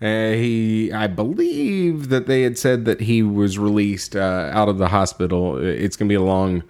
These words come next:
Speaker 2: path going forward, and they're looking at hundreds of thousands of dollars in medical bills. And as an author,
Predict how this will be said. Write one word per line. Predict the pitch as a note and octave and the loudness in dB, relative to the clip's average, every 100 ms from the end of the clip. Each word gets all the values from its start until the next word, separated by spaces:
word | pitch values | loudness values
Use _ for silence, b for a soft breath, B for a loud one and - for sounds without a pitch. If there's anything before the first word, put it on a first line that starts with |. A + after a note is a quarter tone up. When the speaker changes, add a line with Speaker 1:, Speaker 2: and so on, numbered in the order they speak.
| B B B B - | B B B B -2
Speaker 2:
path | C3 C3 - | 0 0 0
going | A#2 A2 | 0 0
forward, | G2+ D#3 D3 D3 C#3 | 0 0 0 0 -2
and | A#2+ G#2 G#2+ | -2 -2 -2
they're | A2+ A#2 | 0 0
looking | A2+ G2+ G2 F2+ | 0 -2 -4 -4
at | F2+ - | -6 -8
hundreds | F#2 G#2+ G2 F2+ E2 | -8 -4 -2 -2 -4
of | F2 - | -6 -2
thousands | E2 E2 E2+ F2+ | 0 2 2 0
of | E2 | 2
dollars | F2 F2 F2 F2 | 2 2 2 2
in | F#2+ | 2
medical | G2+ G2+ G2+ | 2 0 0
bills. | A2 A2+ G#2+ G#2 | 2 4 2 0
And | G#2+ G2+ G2 | -2 -2 -2
as | A2 G#2+ | -2 -2
an | A2+ | -2
author, | D#3 D#3+ - D#3 D3+ | 0 0 0 0 -2